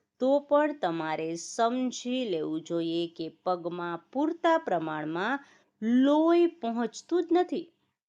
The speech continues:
અને આ એક લક્ષણ છે તમારા હાર્ટ એટેકનું.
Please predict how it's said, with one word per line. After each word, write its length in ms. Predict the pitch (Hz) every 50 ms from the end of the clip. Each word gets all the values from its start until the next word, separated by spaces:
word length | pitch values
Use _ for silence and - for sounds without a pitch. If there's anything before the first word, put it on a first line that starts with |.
| _ _ _ _ _ _ _ _ -
અને 220 | - 160 170 175
આ 260 | 170 - - - 185 185 - -
એક 460 | - 294 359 359 359 - _ - 175
લક્ષણ 500 | 170 165 170 - - - 196 190 175 175
છે 420 | 170 - - 208 220 247 240 _ -
તમારા 500 | 165 160 160 156 151 156 160 160 175 180 170 -
હાર્ટ 380 | - 175 185 190 202 190 - -
એટેકનું. 520 | 160 147 - - 139 131 _ - - -